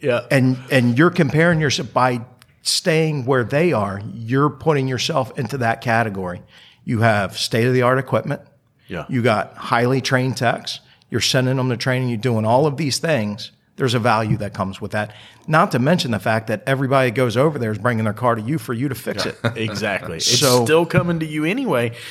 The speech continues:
Speaker 1: And, and look, dude, at the end of the day, I think that, that we have undervalued the skilled trades as a whole.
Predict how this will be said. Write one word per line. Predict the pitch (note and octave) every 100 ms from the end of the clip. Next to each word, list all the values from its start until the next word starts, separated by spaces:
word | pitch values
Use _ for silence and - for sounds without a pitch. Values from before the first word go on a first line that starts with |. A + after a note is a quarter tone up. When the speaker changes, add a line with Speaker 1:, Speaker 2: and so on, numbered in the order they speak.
| - -
Speaker 1:
And, | - G#3 -
and | G3+ G3+ F#3 -
look, | F3+ G#2+
dude, | A2 B2+ -
at | C#3
the | - -
end | F3 G#3
of | G#3 G3+
the |
day, | G3 C3 F#2 F2 G#2 B2 - _ -
I | A2+
think | A#2+ D3+ D3
that, | C#3 A2+ - A2+
that | A2+ G#2+ - -
we | A#2+ B2+
have | A#2 G#2 F#2+ - _ _ _ _ - F#3
undervalued | G3+ G3 C#3 A#2 F2 C#2+ B1+ A#1+ B2 - _ _ _ _ _ -
the | A2+
skilled | - C#3+ B2+
trades | - G#2+ F#2
as | F2+
a | D#2
whole. | - -